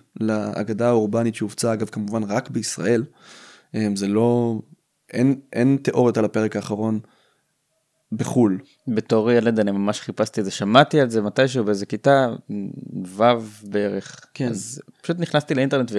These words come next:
Speaker 2: וחיפשתי, הפרק האחרון, ו-, פורומים של פ-, איך קוראים להם?
Speaker 1: אף אקס פי.
Speaker 2: אף אקס פי ושל תפוז ו-, וכולם. יש פרק אחרון, אין פרק אחרון. לא ידעתי איך לקרוא פורומים בשלב הזה, לא היה לי
Speaker 1: כן.
Speaker 2: מושג, כאילו,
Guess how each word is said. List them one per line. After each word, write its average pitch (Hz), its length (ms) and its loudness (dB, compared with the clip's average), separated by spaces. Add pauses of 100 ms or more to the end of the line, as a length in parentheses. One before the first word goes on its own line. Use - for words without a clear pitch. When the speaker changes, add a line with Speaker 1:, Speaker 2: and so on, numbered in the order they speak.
(560)
Speaker 2:
וחיפשתי, - 380 -2 (200)
הפרק 147 420 4
האחרון, 113 460 2
ו-, 98 100 0 (1500)
פורומים 147 320 2
של 117 160 -2
פ-, - 200 -8 (400)
איך 127 140 0
קוראים 135 160 2
להם? 120 60 4
Speaker 1:
אף 110 60 2
אקס - 20 -4
פי. 147 360 0
Speaker 2:
אף 131 140 0
אקס - 180 -4
פי 156 400 8
ושל 120 400 2
תפוז 135 580 2
ו-, 113 100 0
וכולם. 127 320 6 (280)
יש 185 180 6
פרק 175 260 4
אחרון, 135 320 4
אין 170 100 2
פרק 165 240 4
אחרון. 123 220 0
לא 131 120 8
ידעתי 220 220 6
איך 202 140 2
לקרוא 151 200 0
פורומים 139 440 0
בשלב 98 460 -8
הזה, 95 160 -8
לא 110 80 0
היה 139 40 4
לי 151 80 0
Speaker 1:
כן. 151 60 0
Speaker 2:
מושג, 120 300 2
כאילו, 104 200 -2